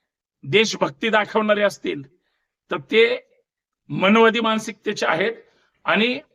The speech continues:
so called फार शहाणपणा शिकवणारे आहेत, असं मी ठामपणे म्हणेन. त्याच्यानंतर दोन हजार तेवीस मध्ये वर्ल्ड ॲथ-, ॲथलेटिक्स चॅम्पियनशिप मध्ये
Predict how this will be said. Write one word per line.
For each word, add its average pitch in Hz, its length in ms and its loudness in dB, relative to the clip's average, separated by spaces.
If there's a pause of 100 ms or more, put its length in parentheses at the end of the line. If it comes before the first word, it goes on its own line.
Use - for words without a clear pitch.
(320)
so 208 340 0
called 226 320 2
फार 190 320 2
शहाणपणा 202 600 0
शिकवणारे 196 500 -2
आहेत, 185 240 -2 (420)
असं 170 240 -4
मी 196 160 -4
ठामपणे 180 420 -6
म्हणेन. 139 280 -6 (1300)
त्याच्यानंतर 240 540 2
दोन 247 180 4
हजार 233 380 0
तेवीस 233 300 -6
मध्ये 202 260 -2 (1080)
वर्ल्ड 196 320 2 (100)
ॲथ-, 202 280 -4
ॲथलेटिक्स 233 480 -2 (2000)
चॅम्पियनशिप 233 720 0
मध्ये 220 320 0